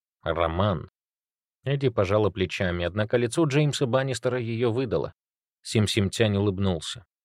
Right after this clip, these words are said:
«Вот как, не роман, значит. Позвольте, неужели математика? Уж не моя ли?» Он перегнулся через стол.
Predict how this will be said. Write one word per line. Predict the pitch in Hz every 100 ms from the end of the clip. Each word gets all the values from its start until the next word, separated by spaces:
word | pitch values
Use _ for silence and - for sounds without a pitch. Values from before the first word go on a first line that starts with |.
| _ _ _ _ _ _ _ -
«Вот | 82 87 78 -
как, | - 58 -
не | 87
роман, | 92 92 85 73
значит. | 73 73 - - - _ _ _ _ _
Позвольте, | 98 95 107 98 92
неужели | 95 95 120 113
математика? | 104 104 110 98 87 76 - - - - -
Уж | 90 87
не | 104
моя | 110 110 107 139 139
ли?» | 85 76 - _ _ _ _ _
Он | 82 80
перегнулся | 82 82 85 78 -
через | 78 85 82
стол. | - - -